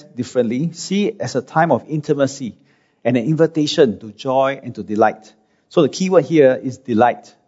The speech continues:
The first lesson, the key word is dependency. The key word here is delight. I want to show us our typical approach to prayer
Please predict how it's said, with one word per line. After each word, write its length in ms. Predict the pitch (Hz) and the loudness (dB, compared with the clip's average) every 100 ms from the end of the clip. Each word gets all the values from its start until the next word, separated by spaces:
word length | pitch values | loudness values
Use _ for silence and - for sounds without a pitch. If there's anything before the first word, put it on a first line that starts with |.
| _ _ _ | _ _ _
The 80 | 98 | -8
first 240 | - 151 | -2 0
lesson, 280 | 139 143 160 | 2 0 -2
the 80 | 127 | -6
key 200 | - 151 | -6 -2
word 160 | 151 110 | 0 -2
is 160 | - | -8
dependency. 640 | - - 160 165 147 165 147 | -14 -6 -4 -2 -6 -8 -8
The 100 | 143 | -8
key 220 | - 151 | -6 -2
word 160 | 131 | -2
here 300 | - 135 110 - | 0 0 2 -2
is 160 | 120 98 | -12 -12
delight. 480 | 107 107 104 - - _ _ _ _ _ _ _ _ _ - | -2 0 0 -6 -20 _ _ _ _ _ _ _ _ _ -2
I 60 | |
want 120 | 226 294 | 2 4
to 60 | |
show 180 | - 226 | 4 4
us 260 | 214 214 - - | 2 2 -12 -2
our 140 | 139 | 0
typical 600 | 131 175 175 170 185 180 | 0 -4 -4 2 4 4
approach 380 | - - 160 - | 2 -2 -2 -2
to 60 | - | -10
prayer 460 | - 123 113 156 | 0 4 4 0